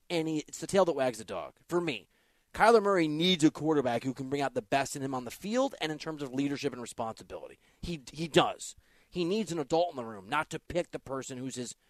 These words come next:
hall monitor. Kyler Murray is not Tom Brady. He's not Aaron Rodgers. I mean, Aaron Rodgers didn't have that much to say. And that maybe was a mistake, but, but those guys have earned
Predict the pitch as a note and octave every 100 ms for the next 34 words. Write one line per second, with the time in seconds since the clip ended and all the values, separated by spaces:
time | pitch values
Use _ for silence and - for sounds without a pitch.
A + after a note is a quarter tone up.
0 | _ D3 D3+ C#3 G2 D#2+ - - _ _
1 | _ _ - F3+ G#3 G3 F#3 D#3 B2 B2+
2 | C3+ E3+ - D#3+ C#3+ C3 B2 B2+ A2+ A#2
3 | C3+ D3 D#3 D#3 D3+ B2+ A#2 A2+ A#2+ -
4 | - B3+ F4+ A#3+ E4+ F4 B3 - D3 C3+
5 | - C3 A2+ A2 - - A2+ E2 _ _
6 | _ _ _ _ _ E3+ F#3+ G3 G#3+ G3+
7 | F#3+ E3 D3+ E3+ - G#3 C3+ - E3+ -
8 | D#3 G#3+ C4 A#3+ G3+ D3 - - G3+ G3+
9 | E3 C3 A#2+